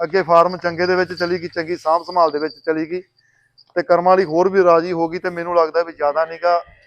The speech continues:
ਅੱਜ ਦਸਾਂ ਦਿਨਾਂ ਦੇ ਦੌਰਾਨ ਉੱਨੀ ਕਿਲੋ ਦੁੱਧ ਆ ਤੇ ਤੇਈ ਚੌਵੀ ਲੀਟਰ, ਤੇਈ ਚੌਵੀ ਲੀਟਰ ਤੁਸੀਂ ਦੁੱਧ ਚੰਗੀ ਸੇਵਾ ਕਰਕੇ ਇਸ ਵੈੜ ਤੋਂ ਲੈ ਸਕਦੇ ਜੀ, ਠੀਕ ਆ।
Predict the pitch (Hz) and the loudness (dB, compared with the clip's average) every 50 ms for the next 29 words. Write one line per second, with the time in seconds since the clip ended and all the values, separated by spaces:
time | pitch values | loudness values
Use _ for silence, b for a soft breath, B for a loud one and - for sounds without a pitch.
0 | _ _ - 160 175 185 165 139 165 160 - 180 185 170 185 190 190 170 165 175 | _ _ -2 0 0 0 0 0 -2 0 2 2 2 2 2 0 0 0 0 0
1 | 170 170 175 175 170 165 170 175 156 175 175 170 156 165 165 156 175 175 175 180 | 2 2 2 0 -2 -4 -6 -6 -4 -2 -2 0 0 -2 0 2 2 2 2 0
2 | 165 - - 175 175 190 190 160 185 190 190 202 180 175 156 - 165 - 175 165 | -4 -4 -2 0 0 0 0 0 -2 0 0 0 -2 -2 -4 -6 -8 -6 -4 -4
3 | 165 156 - 170 170 180 170 160 147 - 160 165 160 156 151 - - - - - | -4 -2 -4 -4 -2 -2 -4 -4 -4 0 0 2 2 0 -2 -6 -14 -20 -20 -20
4 | - - 175 151 185 180 - 185 190 165 190 196 190 180 - 185 170 170 185 156 | -14 -12 -6 -4 -4 0 2 2 2 4 4 2 2 2 0 -4 -4 -4 -6 -6
5 | - 165 165 175 170 160 165 160 - 165 160 - - 151 160 160 156 - 170 156 | -2 2 2 2 4 2 0 -2 -2 -4 -8 -6 -2 -2 -2 -2 -2 -4 -4 -2
6 | 151 147 143 135 - 143 117 123 117 127 120 120 - _ _ _ _ _ _ _ | -2 -2 -2 -4 -6 -10 -12 -12 -14 -16 -16 -16 -20 _ _ _ _ _ _ _
7 | _ _ _ _ _ _ _ _ _ 156 160 180 | _ _ _ _ _ _ _ _ _ -8 -8 -8